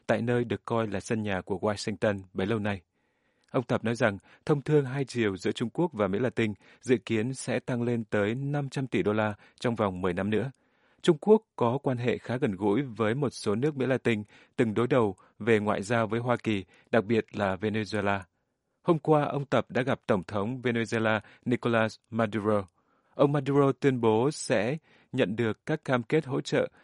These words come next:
đầu tư trị giá khoảng hai mươi tỷ đô la của Trung Quốc vào nền kinh tế eo uột của Venezuela. Tin châu Âu, một vụ tấn công mạng đã nhắm mục tiêu vào một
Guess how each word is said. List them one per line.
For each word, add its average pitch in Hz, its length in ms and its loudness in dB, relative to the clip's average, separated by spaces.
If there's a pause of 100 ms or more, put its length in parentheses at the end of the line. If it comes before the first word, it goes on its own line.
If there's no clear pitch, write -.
(120)
đầu 117 200 6
tư 123 260 2
trị 110 200 -2
giá 101 160 -2
khoảng 113 340 -2
hai 131 200 -4
mươi 123 100 -2
tỷ 113 140 -2
đô 98 120 2
la 107 220 0 (160)
của 104 140 0
Trung 107 200 -4
Quốc 151 240 0 (300)
vào 107 220 0
nền 104 180 -2
kinh 113 240 -6
tế 107 220 -2
eo 117 200 -4
uột 95 200 -4 (140)
của 92 340 -2
Venezuela. 98 580 -4 (1400)
Tin 139 140 -2
châu 139 180 2
Âu, 127 220 4 (200)
một 131 140 4
vụ 131 100 6
tấn 147 180 0
công 151 180 2
mạng 135 280 0
đã 113 260 -2
nhắm 131 220 -2
mục 135 180 -2
tiêu 123 220 4
vào 107 160 0
một 98 260 0